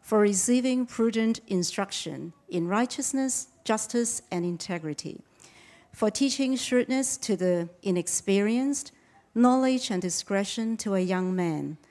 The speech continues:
Let a wise person listen and increase learning, and let a discerning person obtain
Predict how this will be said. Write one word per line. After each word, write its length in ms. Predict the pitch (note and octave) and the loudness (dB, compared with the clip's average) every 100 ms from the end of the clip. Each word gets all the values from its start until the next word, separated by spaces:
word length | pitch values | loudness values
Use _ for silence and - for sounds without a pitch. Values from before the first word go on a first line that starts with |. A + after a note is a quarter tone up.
| _ _ _ - | _ _ _ 0
Let 180 | C4+ B3 | 2 4
a 80 | |
wise 380 | G#3 A#3 C#4 C4+ | 2 4 2 0
person 420 | - A#3+ A#3+ A#3+ | 2 0 2 2
listen 380 | A#3 A3 - A3+ | 2 2 0 -2
and 180 | - F3+ | -2 -2
increase 520 | F3+ F3+ - G3+ - | -2 -2 -2 -2 -2
learning, 500 | F#3 F3 E3+ C#3 D3 - _ _ _ _ | -2 0 0 -2 -8 -14 _ _ _ _
and 220 | F#3 F3 | -2 0
let 160 | F#3+ G#3 | 2 0
a 80 | F#3 | 0
discerning 600 | F3+ - - B3 C4 B3+ | -2 -2 0 0 0 -2
person 640 | A3+ A3 - G#3+ G#3 G#3 - _ _ _ _ _ _ - | -2 -4 -2 -4 -4 -6 -10 _ _ _ _ _ _ -6
obtain 560 | F3 - G#3 G3 G3 | -4 -2 0 0 -2